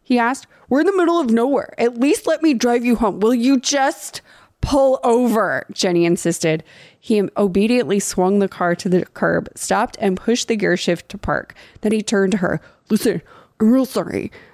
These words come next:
Before he could finish his sentence, she flung herself across the seat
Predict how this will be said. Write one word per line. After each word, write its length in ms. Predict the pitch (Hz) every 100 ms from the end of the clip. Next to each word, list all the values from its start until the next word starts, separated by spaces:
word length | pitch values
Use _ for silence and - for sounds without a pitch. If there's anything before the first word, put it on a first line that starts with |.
| - -
Before 300 | 196 - 240
he 160 | 285
could 160 | 262 240
finish 300 | 220 196 196
his 120 | 185
sentence, 480 | - 170 165 165 - -
she 300 | - - 202
flung 400 | - - 208 240
herself 400 | 262 262 220 214
across 340 | 196 185 185
the 80 | 185
seat 300 | - 170